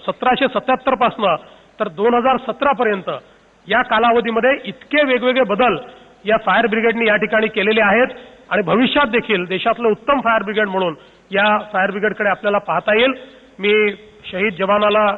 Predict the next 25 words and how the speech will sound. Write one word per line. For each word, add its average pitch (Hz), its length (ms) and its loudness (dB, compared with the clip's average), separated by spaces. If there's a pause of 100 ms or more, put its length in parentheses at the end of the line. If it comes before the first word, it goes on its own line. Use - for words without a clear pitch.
या 185 100 -2
ठिकाणी 208 400 2 (340)
श्रद्धांजली 233 480 0
देखील 233 240 0
अर्पण 202 260 0
करतो 190 360 -2 (360)
आणि 190 200 -2
पुन्हा 247 240 4
एकदा 190 300 2 (540)
आजच्या 208 280 0
या 247 340 4 (800)
तैलचित्राच्या 262 960 2
अनावरणाच्या 247 600 2
प्रसंगी 208 640 -2 (400)
आपण 220 220 0
सर्व 247 260 0
लोक 254 320 2 (280)
हा 220 80 0
संकल्प 302 460 0
करूया 196 460 2 (760)
की 285 280 0 (720)
ज्या 262 180 2
सामाजिक 240 600 0
विषमतेला 254 760 0
संपवण्याकरता 226 800 0